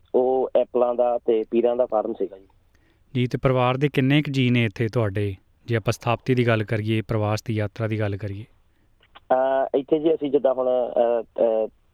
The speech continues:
Speaker 1: ਅਹ, three brother ਆ, ਅਮ, ਸਾਡੇ ਸਿਸਟਰ ਵੀ ਇੱਥੇ ਹੀ ਆ, ਅਮ, almost ਜੀ ਸਾਰੀ ਫੈਮਿਲੀ ਜੀ ਸਾਡੀ ਇੱਥੇ ਸ਼ੈਪਟਨ ਦੇ ਵਿੱਚ ਹੀ ਆ।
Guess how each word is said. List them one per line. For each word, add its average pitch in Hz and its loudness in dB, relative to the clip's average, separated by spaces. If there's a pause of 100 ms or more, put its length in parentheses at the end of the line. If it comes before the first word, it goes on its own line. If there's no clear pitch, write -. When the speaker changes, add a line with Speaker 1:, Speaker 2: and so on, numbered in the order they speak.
(120)
Speaker 1:
ਅਹ, - 4
three 117 0
brother 123 0
ਆ, 135 0 (1080)
ਅਮ, 110 -8 (160)
ਸਾਡੇ 113 0
ਸਿਸਟਰ 117 0
ਵੀ 120 0
ਇੱਥੇ 131 -2
ਹੀ 135 0
ਆ, 127 0
ਅਮ, - -6
almost 139 0
ਜੀ 120 -8
ਸਾਰੀ 127 -2
ਫੈਮਿਲੀ 135 0
ਜੀ 135 2
ਸਾਡੀ 120 0
ਇੱਥੇ 120 0
ਸ਼ੈਪਟਨ 120 0
ਦੇ 120 0
ਵਿੱਚ 117 0
ਹੀ 110 2
ਆ। 95 -2